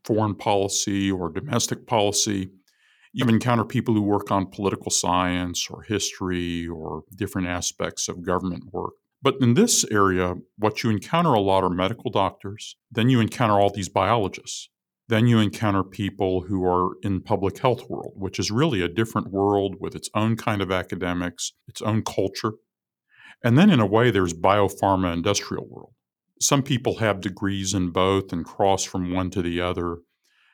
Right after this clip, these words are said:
But the cultures of these different worlds are markedly different. And none of them are really historical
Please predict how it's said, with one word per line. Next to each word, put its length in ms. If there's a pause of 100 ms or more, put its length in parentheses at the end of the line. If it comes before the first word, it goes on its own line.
(140)
But 160
the 60
cultures 640
of 160
these 200
different 400
worlds 380
are 100
markedly 580
different. 400 (380)
And 460 (260)
none 300
of 120
them 200
are 140
really 360
historical 720